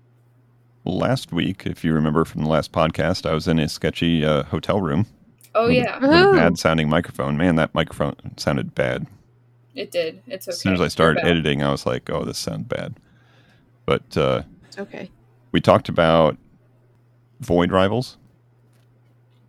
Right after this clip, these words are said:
Speaker 1: The
Speaker 2: Oh,
Speaker 1: comic.
Speaker 2: yeah, yeah.
Speaker 1: That's, that's what we talked about last week.
Speaker 3: Star-Lord.
Speaker 1: That was kind of a question and a statement in the same time. And, uh, and
Speaker 2: You
Speaker 1: you
Speaker 2: were
Speaker 1: asked me
Speaker 2: Googling in
Speaker 1: about
Speaker 2: your brain.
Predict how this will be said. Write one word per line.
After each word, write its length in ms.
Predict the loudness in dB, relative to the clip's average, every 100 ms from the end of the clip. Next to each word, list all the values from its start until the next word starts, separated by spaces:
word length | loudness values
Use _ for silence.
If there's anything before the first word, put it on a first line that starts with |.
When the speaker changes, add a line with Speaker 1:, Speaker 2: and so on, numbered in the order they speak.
| _ _ _ -8
Speaker 1:
The 80 | 2
Speaker 2:
Oh, 20 |
Speaker 1:
comic. 280 | 4 6 6
Speaker 2:
yeah, 80 | 6 2
yeah. 180 | -4 -10 _ -2
Speaker 1:
That's, 260 | -2 -2 -14 -8
that's 140 | -6
what 80 | -2
we 80 | 0
talked 200 | 0 0
about 140 | 0 0
last 200 | -2 -2
week. 180 | -6 -8 _ -20
Speaker 3:
Star-Lord. 280 | -12 -8 -2
Speaker 1:
That 60 | -2
was 140 | -2 -6 -4
kind 160 | 0 0
of 40 |
a 20 |
question 380 | 2 0 0 -4
and 120 | -4
a 40 | -4
statement 400 | 0 0 0 -2
in 60 |
the 80 | -2
same 200 | -2 -4
time. 200 | -4 -4 -8 -18 -20 -20 -20 -20 0
And, 320 | 6 6 6
uh, 280 | 6 4 2 -2 -16 -20 _ _
and 120 | 2
Speaker 2:
You 60 | 4
Speaker 1:
you 40 |
Speaker 2:
were 40 | 6
Speaker 1:
asked 220 | 6 4
me 80 | 0
Speaker 2:
Googling 40 |
in 60 | 2
Speaker 1:
about 160 | 2 2
Speaker 2:
your 80 |
brain. 120 | 0